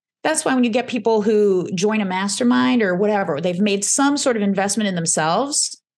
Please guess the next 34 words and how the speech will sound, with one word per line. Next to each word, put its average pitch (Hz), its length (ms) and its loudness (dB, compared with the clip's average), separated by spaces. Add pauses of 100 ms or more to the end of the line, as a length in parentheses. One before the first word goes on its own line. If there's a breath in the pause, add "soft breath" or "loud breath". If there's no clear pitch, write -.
(220)
they 240 260 0
feel 320 460 -4
different 226 540 -6 (420)
before 294 320 0
they've 240 400 -2 (260)
consulted 339 540 0
with 165 220 -6
you. - 120 -14 (140)
Uh, 311 160 4
they 285 160 2
feel 330 240 -4
different, 240 520 -4
uh, 285 140 2
before 320 480 0
they've 294 240 -2
absorbed 247 680 -2
the - 40 -4
course, - 640 -4 (220)
whatever 330 240 0
it 277 80 -4
is, - 300 -8
because 247 220 -2
they've 254 200 0
done 302 200 -2
the 208 60 -2
thing. - 340 -12 (680 loud breath)
So 208 720 0 (1500)
by 233 160 0
you 277 720 -2
saying 302 460 0
what 196 180 0
your 180 140 -2
rate 233 320 0
is, 156 640 -2